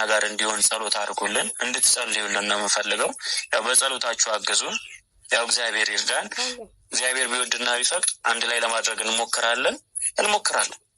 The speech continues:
እንሞክራለን፣ እንሞክራለን። እና ሌላው ደግሞ፣ እ፣ አይታረቁም ብላችሁ፣ እ፣ ሌላ አላስፈላጊ ነገር የምትናገሩ ሰዎች አላችሁ። እነሱ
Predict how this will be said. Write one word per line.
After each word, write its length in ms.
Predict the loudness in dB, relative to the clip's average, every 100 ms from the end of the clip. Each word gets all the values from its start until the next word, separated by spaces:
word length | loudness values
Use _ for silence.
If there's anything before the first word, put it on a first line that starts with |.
| -6
እንሞክራለን፣ 680 | -2 0 0 0 0 2 0
እንሞክራለን። 680 | 0 0 -2 0 -2 -2 -8 -14 _ -6
እና 140 | 0 2
ሌላው 260 | 2 2 2
ደግሞ፣ 240 | 2 2 2 -2 -6 -12 -10
እ፣ 140 | -2 2 4
አይታረቁም 680 | 2 2 0 -2 -2 -2 -2
ብላችሁ፣ 420 | 0 0 2 2 0 -8 -20 _ _ _ _ _
እ፣ 100 | 0 2 2
ሌላ 240 | 0 0 2
አላስፈላጊ 640 | 2 4 4 2 2 0 0
ነገር 260 | 0 0 0
የምትናገሩ 680 | 0 -2 0 0 0 0 -2 -4 -6 -18 -6 -2
ሰዎች 340 | 0 0 -2
አላችሁ። 460 | -2 0 0 2 0 -2 _ _ -2
እነሱ 260 | 2 4